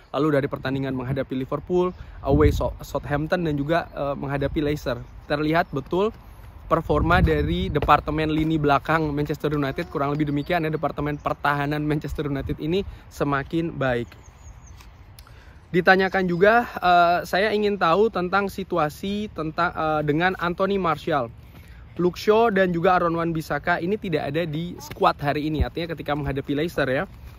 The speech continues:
Eh, apakah mereka tersedia ketika hari Ahad, ya, untuk menghadapi Arsenal? Sangat sulit untuk dikatakan, eh, mengenai Luke Shaw dan juga Aaron.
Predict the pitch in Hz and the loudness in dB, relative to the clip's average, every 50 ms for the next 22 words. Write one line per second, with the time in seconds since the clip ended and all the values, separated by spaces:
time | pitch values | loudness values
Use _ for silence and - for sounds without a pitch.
0 | - - - - - - - - 143 139 139 139 135 131 - 143 - 156 151 170 | -18 -18 -18 -18 -18 -14 -6 -2 0 0 2 0 -2 -2 -4 -4 -4 -4 -2 0
1 | 170 165 156 160 160 160 160 - 147 160 156 151 165 170 156 147 - - - 156 | 0 0 0 0 0 0 -2 -2 -4 -4 -2 0 2 2 2 0 -4 -10 -10 -10
2 | 147 - 147 135 143 139 147 - - 135 139 143 160 - - - - 143 202 359 | -6 -6 -4 -2 0 -2 -2 -2 -2 -2 0 2 0 0 0 -2 -4 -4 -4 -4
3 | - - - - - 139 - - 139 135 143 135 139 - 139 131 123 123 - 147 | -6 -12 -16 -12 -12 -8 -8 -6 -4 -4 -2 -2 -2 -2 -2 -2 -2 -2 -2 0
4 | 156 185 220 254 - - - - - - - - - - - - - - - - | 0 0 0 0 -2 -8 -16 -18 -18 -18 -18 -20 -18 -18 -18 -16 -16 -16 -16 -8
5 | - - 208 202 208 214 208 - 208 196 208 233 233 202 185 185 196 180 170 165 | 0 2 4 4 4 4 2 0 0 2 2 2 0 0 -2 -2 -2 -2 -2 0
6 | 170 160 147 139 143 139 143 180 185 202 214 220 226 202 - - - - 147 170 | -2 -2 0 -2 -4 0 2 2 2 2 2 -2 -4 -4 -6 -10 -10 -6 -2 2
7 | 170 170 165 165 165 165 160 160 160 156 160 156 160 139 151 160 165 165 165 160 | 4 4 4 4 4 4 4 2 2 2 0 -2 -4 -4 -2 -2 0 2 2 2
8 | 156 151 165 196 202 190 180 165 - - - 185 196 202 180 160 160 160 156 143 | 2 2 2 2 2 0 0 -2 -2 -2 0 0 0 2 2 2 2 2 0 -2
9 | 143 160 165 - - 131 127 139 143 139 117 110 | 0 0 0 0 0 0 0 0 0 0 -2 -4